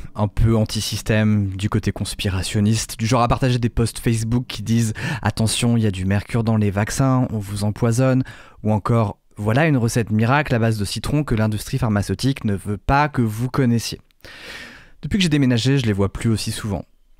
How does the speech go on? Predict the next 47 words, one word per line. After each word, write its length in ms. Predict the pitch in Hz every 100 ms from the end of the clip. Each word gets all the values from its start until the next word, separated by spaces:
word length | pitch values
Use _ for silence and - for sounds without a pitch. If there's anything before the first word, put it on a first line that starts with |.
| - -
J'aime 180 | 117 127
pas 140 | 139
trop 200 | - 123
rentrer 300 | 95 95 101
chez 140 | - 85
moi. 240 | 80 - - - _ _ _ -
Je 60 |
suis 100 | 147
pas 100 | 196
le 100 | 151
plus 200 | - 135
grand 240 | 123 117 120
fan 320 | - 156 131
du 80 | 107
gouvernement, 640 | 110 110 110 117 151 160
mais 100 | 117
entendre, 380 | 110 139 143 120
euh, « 160 | 104 95 - - -
Ah 200 | 147 143
ça, 400 | 120 - 190 214 135
au 60 |
moins 220 | 135 165
avec 220 | 170 123 131
Marine, 500 | 117 151 226 190 - -
on 80 | 135
n'aurait 240 | 139 139
pas 120 | 185
toutes 200 | 175 -
ces 180 | - 123
emmerdes », 380 | 120 147 208 196 - - - _ _
franchement 420 | - - 110 107
ça 140 | -
me 40 | 92
fatigue. 420 | 92 - - - _ _ _ _ _ -
Je 100 | 127
ne 60 | 139
rentre 360 | 131 127 - -
que 120 | 139
pour 220 | 135 123
les 140 | 117
anniversaires 680 | 117 110 104 - 104 104 - - -
et 80 | 117
pour 160 | 113 107
Noël. 200 | 85 - - - - _ -
C'est 160 | -
largement 300 | 117 104 92
suffisant. 360 | 87 - 107